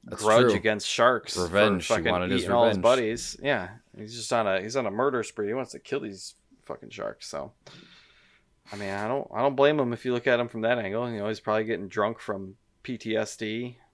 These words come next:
Speaker 2: and all that shit that he went through. So,
Speaker 1: Mm-hmm.
Speaker 2: yeah, he's a little, he's a little cuckoo. He burned out the engines on purpose 'cause you, they showed, like, the dial in the red
Speaker 1: Dude,
Speaker 2: on
Speaker 1: yeah,
Speaker 2: it,
Speaker 1: he
Speaker 2: and
Speaker 1: was, he knew what he was doing.
Speaker 2: And Dreyfus was trying to, or Hooper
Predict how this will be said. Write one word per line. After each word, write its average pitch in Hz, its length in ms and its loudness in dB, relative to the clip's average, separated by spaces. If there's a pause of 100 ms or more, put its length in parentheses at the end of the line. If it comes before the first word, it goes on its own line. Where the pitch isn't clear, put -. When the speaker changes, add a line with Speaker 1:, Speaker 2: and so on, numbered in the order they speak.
(140)
Speaker 2:
and - 80 -18
all 104 160 -8
that 110 160 -10
shit - 200 -8
that 107 120 -12
he 107 60 -6
went 107 200 -8
through. 95 200 -18
So, 110 320 -10 (340)
Speaker 1:
Mm-hmm. 82 220 -8 (400)
Speaker 2:
yeah, 151 140 4
he's 175 200 2
a 196 40 2
little, 202 340 8
he's 190 160 0
a 220 60 -2
little 240 180 0
cuckoo. 165 480 -2 (680)
He 131 60 -16
burned 147 260 4
out 151 120 10
the 143 100 4
engines 139 300 2
on 143 180 4
purpose 107 540 -2
'cause 110 300 -2
you, 113 280 -8
they 123 100 2
showed, 151 320 4
like, 117 160 0
the 104 80 -6
dial 104 540 8 (340)
in 120 160 2
the 110 100 0
red 113 460 6 (440)
Speaker 1:
Dude, 113 100 4
Speaker 2:
on 104 160 4
Speaker 1:
yeah, 131 140 8
Speaker 2:
it, 90 100 2
Speaker 1:
he 113 80 4
Speaker 2:
and 143 80 4
Speaker 1:
was, 120 220 0
he 113 140 -2
knew 185 140 2
what 113 120 4
he 85 80 -2
was 78 100 -6
doing. 78 320 -8 (340)
Speaker 2:
And 117 120 -8
Dreyfus 127 440 2
was 107 200 -8
trying 110 320 0
to, 101 220 0
or 92 160 -6
Hooper 98 400 -4